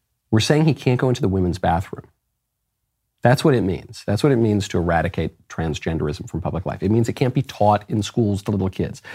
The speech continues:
It means it can't be, uh, uh, promoted as a, as a matter of your employment, okay? It means we're not gonna accept it as a matter of public life, and if eccentric people on the fringes want to entertain weird ideas, that's fine.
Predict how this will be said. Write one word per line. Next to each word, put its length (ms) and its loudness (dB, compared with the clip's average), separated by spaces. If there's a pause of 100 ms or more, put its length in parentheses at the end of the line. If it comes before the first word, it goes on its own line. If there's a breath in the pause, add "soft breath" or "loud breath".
(140 loud breath)
It 80 0
means 220 2
it 100 -4
can't 220 0
be, 280 0 (360 soft breath)
uh, 220 0 (100)
uh, 120 -4 (280)
promoted 760 2
as 220 -2
a, 320 0
as 120 -2
a 40 2
matter 500 2
of 80 0
your 140 2
employment, 600 -2 (180)
okay? 480 -4 (420)
It 80 0
means 260 2
we're 100 2
not 220 2
gonna 140 2
accept 320 0
it 80 2
as 100 0
a 20 2
matter 200 2
of 80 0
public 260 0
life, 320 2
and 100 -4
if 220 -10
eccentric 360 -2
people 220 0
on 100 2
the 60 0
fringes 540 0
want 200 -2
to 80 -2
entertain 380 -4
weird 200 -2
ideas, 400 -6
that's 160 -10
fine. 280 -14